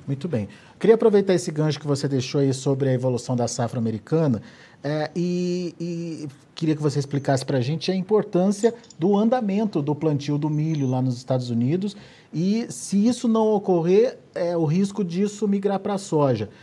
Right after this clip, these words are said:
É, aparentemente o milho tá atrasado, de acordo com o último relatório, aparentemente não, quando a gente compara com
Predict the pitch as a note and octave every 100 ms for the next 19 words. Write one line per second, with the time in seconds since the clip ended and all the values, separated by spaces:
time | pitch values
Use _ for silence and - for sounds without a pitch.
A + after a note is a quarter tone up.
0 | - - - - D3 D#3+ E3 E3 E3 D#3+
1 | D#3+ - F#3 G#3 G#3 G#3 F#3 F3 F#3+ E3
2 | D#3 E3 E3 D3+ D3 D#3+ D3+ E3 E3+ C3+
3 | B2+ C3+ G3 B3 F#3+ D3 D3+ C#3 C#3+ D3
4 | C3+ C3+ C3 C#3 B2 C3 C3 - C#3 D3+
5 | E3+ C#3 C#3+ C#3+ E3+ A#3+ A3 D#3+ C#3+ -
6 | - B2+ B2 C3 F3 E3 D#3+ D3+ D#3+ C3+
7 | D3